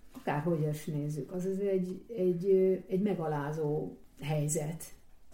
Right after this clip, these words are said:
Pláne egy, egy, egy ötpályás medencében utolsónak beérni. És, és mégis ragaszkodtam hozzá. Az, az Isten hitet kérdezted. <clears throat>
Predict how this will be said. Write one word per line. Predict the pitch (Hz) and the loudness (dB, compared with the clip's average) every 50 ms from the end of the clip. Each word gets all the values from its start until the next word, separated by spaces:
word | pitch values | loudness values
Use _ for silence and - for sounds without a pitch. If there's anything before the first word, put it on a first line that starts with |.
| - - | -20 -8
Pláne | - - 190 190 190 185 170 160 | -2 0 2 2 2 2 2 0
egy, | 165 165 160 156 - - | 0 -2 -4 -4 -6 -4
egy, | - 175 - | -2 -2 0
egy | - 170 170 | 0 2 2
ötpályás | 175 170 - - 151 147 147 - 147 - | 2 2 2 2 0 2 2 2 0 0
medencében | - 151 - 196 190 - 156 151 - - 135 147 151 156 151 151 156 - - - - - - - | 0 0 0 0 0 0 0 0 0 0 0 2 2 2 2 2 2 2 0 0 -2 -4 -4 -2
utolsónak | - 185 185 170 165 165 156 - 170 165 165 156 - 156 151 - 180 - - - - 82 | 0 0 2 2 2 2 0 0 0 2 2 2 0 0 -4 -4 -4 -4 -4 -4 -2 -2
beérni. | - - - 147 139 139 147 151 160 165 117 - 175 180 175 - - - - - - - - - - - - - | 0 0 0 0 -2 -2 -2 -2 0 0 0 2 0 0 -2 -2 -4 -6 -8 -8 -8 -10 -10 -10 -8 -8 -8 -6
És, | 277 269 - - 262 262 - - | -6 -6 -4 -4 -4 -4 -6 -6
és | - - 175 - - | -4 -2 -2 0 0
mégis | 226 214 196 160 156 156 156 156 - - - 190 185 | 2 2 2 2 2 0 -2 -2 -4 -6 -8 -6 -4
ragaszkodtam | 180 175 180 180 196 196 - - 190 185 185 - - 175 170 165 123 151 | -4 -2 -2 -4 -4 -6 -6 -8 -8 -8 -8 -6 -6 -4 -4 -4 -2 -2
hozzá. | 175 175 170 - 175 170 175 170 165 - - - - - - - - - - | -2 -2 -2 -2 -2 -2 0 -2 -4 -6 -10 -14 -16 -18 -18 -18 -20 -10 -6
Az, | - 214 190 - - | -2 -2 -2 0 2
az | - 185 180 | 4 6 6
Isten | 208 196 196 - 190 175 160 | 6 6 4 4 6 6 8
hitet | 151 151 185 190 180 175 170 - | 8 6 6 6 4 4 2 2
kérdezted. | - - 185 180 175 170 180 180 180 175 - - 190 190 190 202 208 208 - - - | 4 6 6 6 6 6 6 4 4 2 0 2 4 4 6 4 4 2 0 -2 0
<clears throat> | - | 2